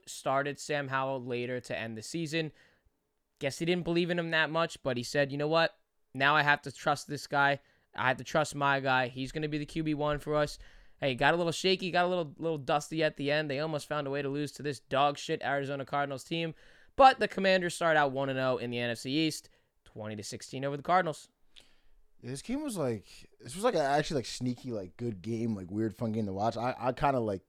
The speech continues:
Speaker 2: like Sam Howell. I, I fuck with what he's about. Like, I like watching him at U N C.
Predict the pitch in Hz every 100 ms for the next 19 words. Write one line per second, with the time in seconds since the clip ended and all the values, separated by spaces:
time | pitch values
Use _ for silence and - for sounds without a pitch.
0 | _ 101 110 - 107 104 98 104 104 98
1 | - - - 95 107 98 95 95 90 82
2 | 87 95 60 82 90 92 90 92 95 87
3 | 90 90 - 92 90